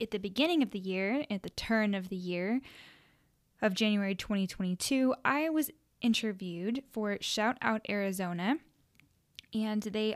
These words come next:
are, um, an online publication that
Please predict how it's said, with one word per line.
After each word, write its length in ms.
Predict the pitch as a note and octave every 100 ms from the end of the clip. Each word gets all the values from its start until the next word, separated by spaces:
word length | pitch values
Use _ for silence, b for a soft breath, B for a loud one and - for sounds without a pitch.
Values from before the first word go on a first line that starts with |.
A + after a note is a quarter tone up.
| -
are, 460 | F#3+ F#3 F#3 F#3 -
um, 460 | - F#3+ G3 F#3+ G3+ - _ _ _ _
an 100 | A3 -
online 580 | D4+ D4+ C#4+ C4+ C4+ C4+ B B B _ -
publication 920 | C#4 C4 C4 C4+ B3+ C4 B3 A#3+ A#3+
that 340 | G3+ G3 F#3+